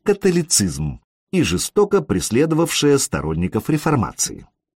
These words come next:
Даже мистер Макгрегор, которому претило кровопролитие и военное положение,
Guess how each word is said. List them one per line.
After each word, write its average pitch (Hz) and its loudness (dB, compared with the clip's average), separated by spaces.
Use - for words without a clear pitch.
Даже 180 2
мистер 175 2
Макгрегор, 127 2
которому 113 2
претило 120 2
кровопролитие 98 2
и 110 2
военное 95 2
положение, 160 0